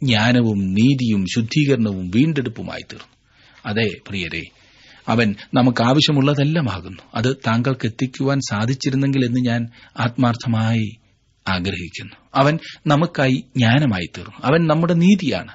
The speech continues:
അവൻ നമ്മുടെ ശുദ്ധീകരണമാണ്, വീണ്ടെടുപ്പാണ്. താങ്കൾക്ക് ആവശ്യമുള്ളതെന്തോ അത് അവനിൽ കണ്ടെത്താവുന്നതാണ്.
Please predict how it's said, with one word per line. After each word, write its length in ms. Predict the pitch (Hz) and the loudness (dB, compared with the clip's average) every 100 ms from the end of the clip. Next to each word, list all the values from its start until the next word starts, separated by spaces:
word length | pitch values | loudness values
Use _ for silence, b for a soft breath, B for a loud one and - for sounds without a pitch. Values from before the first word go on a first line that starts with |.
| - | -2
അവൻ 200 | 135 170 | 0 2
നമ്മുടെ 240 | 170 175 | 0 0
ശുദ്ധീകരണമാണ്, 840 | 165 175 - 208 202 170 101 - - _ _ 156 | -2 -2 0 2 2 0 -8 -10 -20 _ _ 2
വീണ്ടെടുപ്പാണ്. 640 | 180 214 196 170 71 - - b b b b _ _ - | 6 6 6 2 -6 -12 -14 b b b b _ _ -6
താങ്കൾക്ക് 360 | 101 101 98 101 | -4 -2 -4 -2
ആവശ്യമുള്ളതെന്തോ 960 | 101 104 101 98 92 92 92 90 90 B B B - | -2 -2 -4 -6 -6 -6 -6 -6 -10 B B B -6
അത് 140 | 95 87 - | -6 -6 -6
അവനിൽ 280 | 101 95 90 | -4 -4 -6
കണ്ടെത്താവുന്നതാണ്. 960 | - 117 110 - 73 - - - - | -4 -4 -4 -8 -14 -16 -18 -16 -18